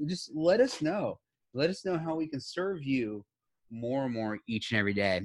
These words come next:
Hey, guys, make sure you go and check out the website, family life movement dot com, family life movement dot com. We're throwing together a group coaching course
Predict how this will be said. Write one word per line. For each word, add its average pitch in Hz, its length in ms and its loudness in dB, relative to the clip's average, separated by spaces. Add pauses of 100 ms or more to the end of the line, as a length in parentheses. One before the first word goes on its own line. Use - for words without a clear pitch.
Hey, 143 160 4
guys, 131 320 2 (100)
make 135 220 4
sure 262 120 0
you 233 80 2
go 175 240 6
and 127 140 -2
check 196 300 0
out 170 160 6
the 135 80 4
website, 147 480 4
family 139 260 4
life 131 260 4
movement 127 420 6
dot 120 200 2 (100)
com, 131 280 4
family 139 380 0
life 135 260 0
movement 127 320 2
dot 123 180 0 (100)
com. 139 280 0 (420)
We're 214 240 8
throwing 208 260 6
together 156 540 6
a 131 220 2
group 135 640 0 (340)
coaching 180 460 8
course 120 360 4